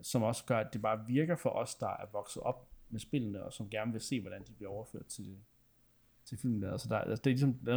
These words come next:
nærmest lavet for os gamle fans. Og så kommer de nye, øh, børn ind og ser, øh, film, og så, så får de ligesom... For dem er det jo helt nyt på en eller anden måde. Måske kender de Mario, men,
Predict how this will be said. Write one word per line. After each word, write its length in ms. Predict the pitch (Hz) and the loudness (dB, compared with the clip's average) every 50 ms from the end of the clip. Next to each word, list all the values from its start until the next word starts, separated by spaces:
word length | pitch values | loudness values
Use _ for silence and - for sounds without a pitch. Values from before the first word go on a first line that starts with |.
| 120 - | 2 4
nærmest 280 | 131 123 127 143 139 - | 4 4 6 4 4 4
lavet 280 | 123 113 117 123 131 | 4 4 4 4 4
for 300 | - - 107 98 98 110 - _ _ | 4 2 0 0 -2 -6 -12 _ _
os 180 | - 113 107 - | -6 -6 -2 0
gamle 320 | - 117 107 110 120 135 | 0 0 2 2 2 0
fans. 540 | 131 - 113 104 107 110 - - - - - _ _ _ _ _ _ _ _ _ | 0 0 -2 -2 -2 -4 -6 -8 -8 -10 -12 _ _ _ _ _ _ _ _ _
Og 100 | - 113 | -6 -2
så 100 | - 139 | -2 0
kommer 220 | 123 - 170 143 120 | 2 4 4 6 6
de 80 | 117 | 8
nye, 380 | 117 117 120 135 147 151 156 139 160 - | 8 10 10 10 8 8 6 4 2 0
øh, 260 | 110 110 107 101 101 | 0 2 2 0 0
børn 300 | - - 143 135 127 117 | 2 2 4 4 4 4
ind 140 | 117 113 - | 2 -2 -4
og 80 | - | -6
ser, 260 | - - 143 127 117 107 | -4 0 0 0 0 0
øh, 320 | 104 117 110 101 98 110 107 110 - _ _ _ _ _ _ _ _ _ _ _ - - _ _ | -4 -6 -10 -12 -12 -14 -14 -16 -20 _ _ _ _ _ _ _ _ _ _ _ -20 -20 _ _
film, 200 | - - - 131 | -6 -2 0 2
og 120 | 123 - 123 | 2 4 4
så, 120 | - 135 139 | 2 2 2
så 180 | - - - 160 | 2 2 2 2
får 220 | - - - 123 | 2 2 2 2
de 220 | 113 - - 180 170 - _ - | 4 4 2 2 2 0 _ -4
ligesom... 360 | 143 123 131 127 113 107 107 - - _ _ _ _ _ _ _ _ _ _ _ _ _ _ _ _ _ - 147 135 | 0 4 4 4 4 4 2 -2 -8 _ _ _ _ _ _ _ _ _ _ _ _ _ _ _ _ _ -6 -4 -2
For 120 | - - | 2 2
dem 180 | 131 151 180 180 | 4 4 6 4
er 40 | 160 | 4
det 100 | 127 117 | 4 4
jo 40 | |
helt 200 | 113 127 143 120 | 6 6 6 8
nyt 160 | 120 135 156 - - | 8 6 6 4 2
på 60 | - | 0
en 40 | 120 | 0
eller 120 | 107 101 101 | 0 0 -4
anden 140 | 104 104 | -4 -4
måde. 220 | 101 101 101 107 107 - _ _ _ | -4 -4 -4 -6 -6 -10 _ _ _
Måske 280 | - 117 - - 165 143 | -8 -4 0 2 2 4
kender 200 | - 127 131 131 | 4 4 4 4
de 140 | 120 110 107 | 4 0 -2
Mario, 360 | 113 117 120 117 104 98 101 - | -2 0 0 -2 -2 -4 -6 -10
men, 100 | 104 | -14